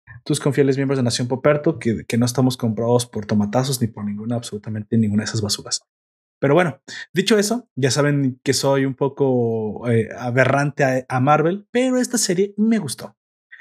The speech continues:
Y me gustó mucho, porque creo que me ofreció algo diferente. Creo que es obvio que debo de, de ignorar un poquito la, la corrección que también incluso meten para serie, para, aun, aun cuando inclu-, homenajean series de los cincuentas.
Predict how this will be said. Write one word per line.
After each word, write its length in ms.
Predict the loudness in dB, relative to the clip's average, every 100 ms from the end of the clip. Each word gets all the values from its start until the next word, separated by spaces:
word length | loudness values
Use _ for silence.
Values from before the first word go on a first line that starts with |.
| _
Y 120 | 4
me 100 | 4
gustó 260 | 2 -2 0
mucho, 280 | 2 0 -4 _ _ _ _ 2
porque 680 | 2 2 -2 0 0 -4 _
creo 140 | -2 2
que 80 |
me 100 | 2
ofreció 300 | 2 0 0 2
algo 140 | 2
diferente. 580 | 0 2 0 0 -4 -2
Creo 180 | -2 0
que 500 | 0 0 0 -4 -10 _ _ _ -2
es 340 | 0 2 2
obvio 260 | 0 0 0
que 100 | 0
debo 280 | 2 2 2
de, 360 | 2 0 -6 _ _ _ _ _
de 80 | 0
ignorar 240 | 2 2
un 140 | 2 0
poquito 580 | 0 2 0 0 2 0
la, 540 | 2 0 -2 -4 -10 _
la 180 | 0 2
corrección 680 | 2 2 0 0 2 0 -2
que 180 | -4 -2
también 340 | -2 2 2
incluso 380 | 0 -2 -2 0
meten 300 | 0 0 -2
para 180 | -2 0
serie, 300 | 2 2 2
para, 340 | -2 0 -2
aun, 240 | 2 0 0 0
aun 200 | 0 0
cuando 200 | 2 2
inclu-, 180 | 0 -2
homenajean 580 | -2 0 0 -2 -2 _ -20 -20 _ _ -4
series 220 | 2 4
de 60 | 2
los 100 | 0
cincuentas. 640 | 0 2 2 2 0 -6